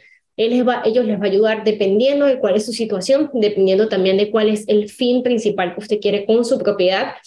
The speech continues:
Y al mismo tiempo los va a ayudar a ustedes a entender un poco más sobre cuáles son los impuestos que ustedes tienen que pagar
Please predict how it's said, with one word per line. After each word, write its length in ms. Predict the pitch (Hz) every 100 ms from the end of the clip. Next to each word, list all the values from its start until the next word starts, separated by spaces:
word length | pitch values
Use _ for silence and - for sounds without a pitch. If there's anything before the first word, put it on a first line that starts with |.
| - _ _ -
Y 120 | 233
al 120 | 226
mismo 240 | 247 247
tiempo 320 | 262 262 247 247
los 160 | 214
va 60 | 208
a 40 |
ayudar 240 | 196 208 202
a 60 |
ustedes 280 | 208 220 208
a 100 | 202
entender 440 | 196 196 180 185
un 80 | 202
poco 240 | 220 220 208
más 300 | 208 226 220
sobre 280 | 196 180
cuáles 220 | 180 190 196
son 140 | 208
los 100 | 196
impuestos 560 | 202 190 254 247 240 226
que 60 |
ustedes 320 | 208 202 196
tienen 200 | 208 196
que 100 | 196
pagar 440 | 208 202 226 262